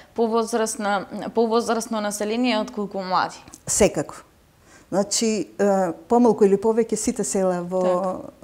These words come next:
Speaker 2: ова општина се слични во тој поглед.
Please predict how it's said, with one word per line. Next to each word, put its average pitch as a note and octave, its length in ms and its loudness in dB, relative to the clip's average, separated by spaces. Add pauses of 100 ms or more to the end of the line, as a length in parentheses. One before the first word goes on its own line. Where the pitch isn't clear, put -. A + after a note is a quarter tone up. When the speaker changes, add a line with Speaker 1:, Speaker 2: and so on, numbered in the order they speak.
(100)
Speaker 2:
ова F#3 280 4
општина G3 680 -4 (560)
се - 180 -2
слични G3+ 580 -2
во F#3 140 -4
тој F#3 200 0
поглед. D3 420 -2